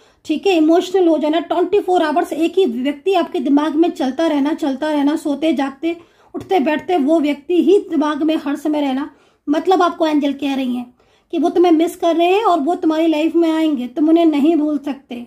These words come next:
एंजल आपको भूलने नहीं दे रही है। आप चाहते हो कि या तो ये आ जाए person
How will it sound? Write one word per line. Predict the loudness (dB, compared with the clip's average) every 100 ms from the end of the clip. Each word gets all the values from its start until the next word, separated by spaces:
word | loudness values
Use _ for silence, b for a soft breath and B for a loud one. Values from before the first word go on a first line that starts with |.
| _ -2
एंजल | 2 2
आपको | 2 0
भूलने | 0 2 4 4
नहीं | 2 0
दे | -2 -6
रही | -8
है। | -8
आप | -10 -8
चाहते | -4 -4 -2
हो | -2 0
कि | 0 0 B B B B
या | -2
तो | 2
ये | 4 4
आ | 4
जाए | 2 0
person | 0 -2 0 -4